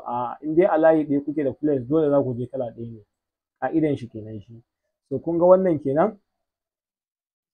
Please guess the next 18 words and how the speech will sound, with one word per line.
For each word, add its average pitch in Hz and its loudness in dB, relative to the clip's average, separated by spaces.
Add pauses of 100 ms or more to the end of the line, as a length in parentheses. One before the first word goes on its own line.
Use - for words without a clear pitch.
So 143 0 (640)
amma 156 0
ka 175 4
ga 180 4
da 170 4
na 156 -2
yi 170 6
shi 156 -6
hakan 147 0
nan 143 -2
ka 131 -8
ga 131 -2
kowa 147 2
ya 147 2
ɗauki, 127 -4 (600)
an 139 -4
yi 147 0
warwar 147 4